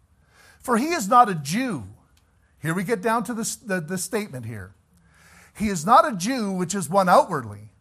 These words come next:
neither is that circumcision which is outward in the flesh. But he is a Jew, which is one inwardly.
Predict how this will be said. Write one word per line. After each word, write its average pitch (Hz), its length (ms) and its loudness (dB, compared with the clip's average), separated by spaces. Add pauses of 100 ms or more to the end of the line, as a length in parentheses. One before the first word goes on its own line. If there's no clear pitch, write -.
(760)
neither 285 380 0
is 202 160 -4
that 202 240 4
circumcision 180 840 -2
which 180 200 -4
is 190 200 -4
outward 226 360 2
in 196 100 0
the 175 80 0
flesh. 196 600 -2 (760)
But 175 200 2
he 302 220 -4
is 311 160 -4
a 262 80 -2
Jew, 175 720 -4 (300)
which 214 220 -4
is 254 140 -4
one 285 220 2
inwardly. 196 640 -4